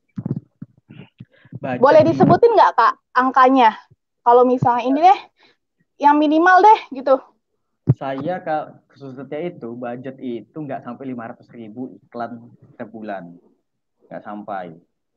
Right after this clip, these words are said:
Speaker 2: Sebulan?
Speaker 1: Ya, nggak sampai. Karena kita lagi kencang-kencangnya itu, eh, masih ke off-, eh, offline. Karena menurut kita, em, kita masih ngelihat, masih mau ngebentuk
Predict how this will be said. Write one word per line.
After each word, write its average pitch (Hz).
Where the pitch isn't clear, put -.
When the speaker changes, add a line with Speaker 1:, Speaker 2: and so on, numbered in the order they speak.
Speaker 2:
Sebulan? 277
Speaker 1:
Ya, 98
nggak 110
sampai. 110
Karena 117
kita -
lagi 117
kencang-kencangnya 120
itu, 196
eh, 123
masih 123
ke -
off-, 156
eh, 147
offline. 165
Karena 175
menurut 165
kita, 208
em, 135
kita 233
masih 180
ngelihat, 170
masih 165
mau 170
ngebentuk 160